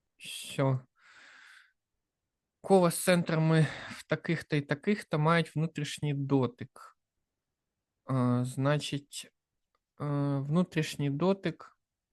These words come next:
Значить, у нас ось цей радіус у нас вісім, а більший радіус, е, дванадцять. Відповідно, нам треба О один знайти різницю. Ну,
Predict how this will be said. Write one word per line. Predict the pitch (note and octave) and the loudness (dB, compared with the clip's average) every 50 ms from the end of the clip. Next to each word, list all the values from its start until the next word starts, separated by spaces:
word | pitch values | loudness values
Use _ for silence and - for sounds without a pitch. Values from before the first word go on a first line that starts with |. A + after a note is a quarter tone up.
| _ _ _ _ _ _ _ _ _ _ _ _ _ _ _ _ _ _ _ _ _ _ _ _ _ _ _ _ _ _ | _ _ _ _ _ _ _ _ _ _ _ _ _ _ _ _ _ _ _ _ _ _ _ _ _ _ _ _ _ _
Значить, | - C#3+ C#3+ D#3 D3+ D3 - - - - - - | -10 -6 0 2 2 2 0 -4 -12 -14 -6 -2
у | D3 | 2
нас | D#3 D3+ D3 D3 - - - - | 4 4 4 4 2 -4 -6 -2
ось | C#3+ D3+ D3 - - | 0 0 0 -2 -10
цей | - - D#3 D3+ | 0 2 2 2
радіус | C#3+ C#3+ C#3+ C#3 C3+ C#3 C#3 C3+ C3 C3 C3 - - - _ _ | 6 6 6 6 6 6 4 2 2 2 0 -4 -14 -18 _ _
у | - C#3+ | -4 -2
нас | C#3 C#3 C3+ C3 B2 B2+ C3 B2+ - - - - - _ _ _ _ - | 0 2 2 2 2 2 0 -2 -6 -14 -14 -16 -18 _ _ _ _ -8
вісім, | C#3+ D3 D3 D#3+ D#3+ - - A#3 A3 G3+ - - _ _ | -4 -2 -2 -2 -4 -4 0 2 2 2 2 -2 _ _
а | - C#3 D3 C#3 C3+ C#3 | 2 4 6 6 6 4
більший | C#3 D3+ F#3 G#3+ A3+ - - E3+ C#3+ | 4 2 0 0 0 0 0 0 4
радіус, | D3+ D#3 E3 E3 D#3+ D#3 D3+ D3 - - - - | 4 4 4 4 2 -2 -2 -4 -6 -8 -16 -18
е, | B3 - - G#3+ D#3+ C#3 C#3 C3+ C3+ | -20 -18 -12 -8 -6 -4 -4 -2 -2
дванадцять. | C3 C3 C3+ C3+ C#3+ D3+ D3 C#3 B2 A#2+ A#2+ B2 - - C#3 - | -4 -4 -2 2 2 4 4 4 4 4 2 0 -4 -16 -6 -6
Відповідно, | C3+ C3+ - - D#3 F3 F#3+ F3+ E3+ D3+ | -6 -6 -4 -4 0 0 0 0 0 0
нам | D3 D3+ D#3 D#3 D3+ | 0 0 0 0 0
треба | - D#3 D#3+ D3+ D3 D3 D3 D3 - - _ _ _ _ _ _ _ _ _ _ _ _ _ _ _ _ _ _ _ _ _ _ _ - | 0 2 2 4 6 6 6 6 2 -4 _ _ _ _ _ _ _ _ _ _ _ _ _ _ _ _ _ _ _ _ _ _ _ 4
О | D3+ E3+ E3 - - - D#3+ | 6 6 6 6 6 6 8
один | D#3+ D#3 D3+ E3 G3+ G#3 G3 - - | 8 8 8 6 8 8 8 6 2
знайти | C#3+ C#3+ D3+ D#3+ E3 D#3+ - - F3 | 0 2 2 4 2 2 2 2 2
різницю. | E3+ E3+ D#3+ C#3 - C3+ C3 B2+ B2 B2 - - - A#2 A#2 - - - | 4 4 2 2 4 4 4 4 4 2 -4 -6 -4 -4 -4 -4 -8 -4
Ну, | - F#3+ E3+ - - | 0 0 0 0 -2